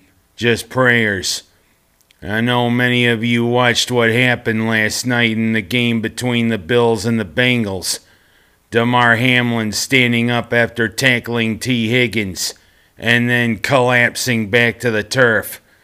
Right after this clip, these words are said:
They performed C P R on him for ten minutes. They got him on a board,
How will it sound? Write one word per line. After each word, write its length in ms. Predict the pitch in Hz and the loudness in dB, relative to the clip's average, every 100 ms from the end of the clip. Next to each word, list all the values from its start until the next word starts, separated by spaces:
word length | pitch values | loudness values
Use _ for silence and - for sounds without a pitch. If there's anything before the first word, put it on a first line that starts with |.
| _ _ _ - | _ _ _ -4
They 180 | 110 120 | 0 2
performed 600 | 120 110 123 131 120 117 | 0 -4 -2 0 0 -2
C 280 | - 131 117 | -2 -2 -2
P 260 | 123 120 | -2 2
R 240 | 127 127 120 | 4 4 4
on 220 | 117 113 | 2 0
him 180 | 113 107 | -2 -2
for 140 | 110 | -4
ten 400 | - 127 123 120 | 0 0 2 0
minutes. 540 | 123 117 101 - - - _ _ _ - | 0 -2 -2 -6 -8 -10 _ _ _ -2
They 180 | 113 104 | 0 0
got 340 | 127 123 120 | 4 4 6
him 180 | 120 120 | 2 0
on 200 | 117 117 | 0 -2
a 80 | 98 | -2
board, 580 | 131 127 117 110 107 | 0 4 4 2 0